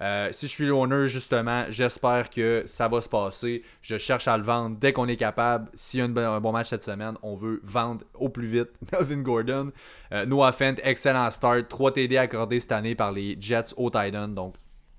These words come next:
très solide start. Puis tu l'as dit, il y a seulement que Crowder pour les Jets, euh, bon, dans le cas de besoin. Ensuite, bon, euh, les Ravens de Baltimore qui sont deux et un,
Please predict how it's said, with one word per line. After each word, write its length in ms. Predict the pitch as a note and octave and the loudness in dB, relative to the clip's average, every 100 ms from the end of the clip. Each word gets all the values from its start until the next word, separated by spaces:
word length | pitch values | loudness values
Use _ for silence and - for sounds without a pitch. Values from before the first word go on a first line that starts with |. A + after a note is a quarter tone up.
| - - | -20 -8
très 160 | C3+ C3+ | 0 2
solide 320 | C3+ A#2 G#2 | 4 2 2
start. 360 | - B2 C#3+ C#3+ - - - - - | 0 4 4 0 -12 -20 -20 -20 -16
Puis 120 | - A2 | -10 -8
tu 120 | A#2+ | -2
l'as 140 | A2 | -2
dit, 140 | G2 A2+ | -2 -2
il 60 | |
y 40 | A#2+ | -2
a 60 | |
seulement 280 | G#2+ A2+ A#2+ | -2 -2 -2
que 120 | A#2+ | -4
Crowder 420 | A2 A2 G2+ G#2+ A2+ | -6 -4 -4 -4 -6
pour 200 | B2 A#2 A2 | -4 -6 -4
les 160 | G#2 | -8
Jets, 400 | F#2 A2 - - - | -8 -8 -8 -12 -10
euh, 480 | F#2+ F2+ F2+ F2 E2 | -8 -8 -8 -8 -10
bon, 180 | C#2+ D#2 | -12 -12
dans 100 | F2 | -10
le 60 | F#2 | -2
cas 120 | B2 | -2
de 60 | |
besoin. 400 | A2+ G#2+ A#2 D3+ F3+ - - | 0 -2 0 -2 -4 -12 -4
Ensuite, 500 | F3 F#3+ G3 A3+ - | -2 -2 -2 -6 0
bon, 300 | C#3+ F#3 C#3+ | 2 2 2
euh, 300 | A#2+ A#2 A#2 | 0 0 -2
les 160 | B2 B2+ | 0 4
Ravens 400 | F#3+ G3 A3+ E3+ | 4 4 0 2
de 80 | E3+ | 4
Baltimore 640 | D#3 D#3 D3+ D#3 F3 F3 | 4 4 2 2 2 0
qui 100 | - | -4
sont 200 | C3+ B2+ | -4 -4
deux 260 | A#2 E3 F#3 | 0 2 4
et 140 | D#3+ | 2
un, 220 | C#3+ D#3+ | 0 -2